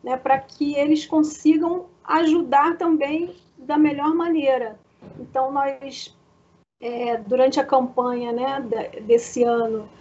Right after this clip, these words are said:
nós fizemos também muita, muitos kits de higiene, né, acabamos, é,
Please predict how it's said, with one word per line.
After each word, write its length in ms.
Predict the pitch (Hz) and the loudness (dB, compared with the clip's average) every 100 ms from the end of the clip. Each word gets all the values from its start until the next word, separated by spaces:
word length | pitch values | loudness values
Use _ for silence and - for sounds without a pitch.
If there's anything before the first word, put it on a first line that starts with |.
| - - | -20 -8
nós 280 | 233 240 240 | -2 0 0
fizemos 560 | 262 226 254 262 262 | 0 4 4 4 -2
também 520 | - 262 254 262 262 254 | 0 2 4 4 4 0
muita, 1000 | 254 269 302 302 277 277 269 262 247 240 | -2 2 2 4 4 6 8 6 4 0
muitos 400 | 240 294 311 302 | -8 -4 -4 -6
kits 600 | - 285 302 320 311 262 | -6 2 2 2 -4 -4
de 160 | 226 247 | -6 -6
higiene, 1040 | 254 240 226 226 247 233 233 262 320 339 - _ _ | -6 -6 -6 -4 0 2 2 4 4 2 -6 _ _
né, 200 | - 233 | -8 -2
acabamos, 680 | 262 262 233 240 262 - - - | -2 0 0 0 0 -6 -10 -6
é, 360 | 226 220 208 | -4 -4 -6